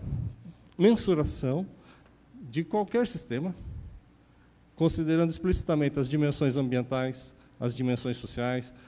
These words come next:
as dimensões econômicas, e não precisa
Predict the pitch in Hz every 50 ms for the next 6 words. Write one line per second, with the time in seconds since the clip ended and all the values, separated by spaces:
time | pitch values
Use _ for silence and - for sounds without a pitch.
0 | - - 120 113 117 110 131 131 131 131 123 123 - 131 123 120 117 123 - 127
1 | 123 120 123 131 135 139 143 135 165 165 - - - - - - - - - -
2 | - - _ _ _ - _ _ _ _ _ _ _ 175 180 202 208 160 - -
3 | - - - - - - 147 - - - - - _ _ _ _ - 165 175 208
4 | 240 262 269 233 - 196 180 - - - - 214 208 175 143 143 139 -